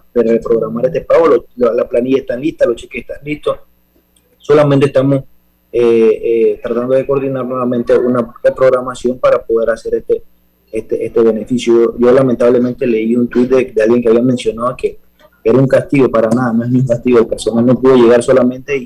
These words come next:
y por, por, por razones obvias, porque estaba en la vía trancada por horas. Y bueno, solamente nos toca reprogramar, Dios primero,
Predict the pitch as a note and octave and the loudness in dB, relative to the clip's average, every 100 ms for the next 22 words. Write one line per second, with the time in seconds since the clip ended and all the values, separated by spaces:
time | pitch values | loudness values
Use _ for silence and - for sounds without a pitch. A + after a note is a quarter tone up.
0 | A#2 A2 A2+ A2 _ _ A2+ - A#2+ A#2 | -10 -16 -16 -20 _ _ -4 0 0 0
1 | G#2+ A#2+ A#2 B2+ C3 B2+ C3 C#3+ D3+ A#2 | 0 -2 -2 -2 -2 0 0 2 0 -2
2 | A2+ A#2 B2+ B2 A#2 C3 B2 A#2+ C3 C3+ | -2 -2 -2 -2 0 -2 -2 -6 -2 -2
3 | A2+ A#2+ C#3+ C3 - _ _ _ _ _ | 0 2 2 2 -4 _ _ _ _ _
4 | _ _ - D#2 D3 C#3 C3 A#2+ C3+ B2 | _ _ -8 -4 -2 -2 -4 -4 -4 -4
5 | B2 B2 A#2 A2+ A2 A#2 A2+ - A2 G#2 | -4 -6 -6 -6 -4 -2 -2 -2 -2 0
6 | G#2+ A2 - A2 - A2+ A2 A2+ A2 | -4 -12 -8 -6 -2 0 2 2 0